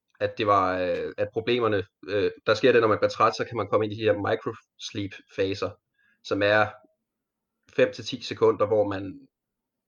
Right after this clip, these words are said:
l-, nærmest lukker ned, og ikke rigtig får nogen inputs fra, fra sansesystemet. Øhm, og det er jo utroligt fa-, øh, farligt, når man kører bil eller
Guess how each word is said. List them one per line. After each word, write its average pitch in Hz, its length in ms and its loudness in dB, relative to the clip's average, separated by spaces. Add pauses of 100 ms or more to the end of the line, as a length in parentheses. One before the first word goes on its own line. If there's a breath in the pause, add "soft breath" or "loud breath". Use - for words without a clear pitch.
(100)
l-, 104 420 -14
nærmest 107 300 -4
lukker 95 180 -2
ned, 101 220 -4 (440)
og 107 160 4
ikke 107 160 -2
rigtig 104 280 -2 (180)
får 110 180 6
nogen 104 160 2
inputs 101 400 -4 (180)
fra, 98 300 -4
fra 101 160 -8
sansesystemet. 101 720 -4 (880)
Øhm, 95 460 0 (840)
og 110 100 -2
det 127 60 4
er 131 40 8
jo 131 100 8
utroligt 143 340 2
fa-, - 100 -2
øh, 104 160 2
farligt, 113 280 0
når 113 60 -8
man 101 120 -6
kører 104 180 -4
bil 127 280 -6
eller 98 360 -4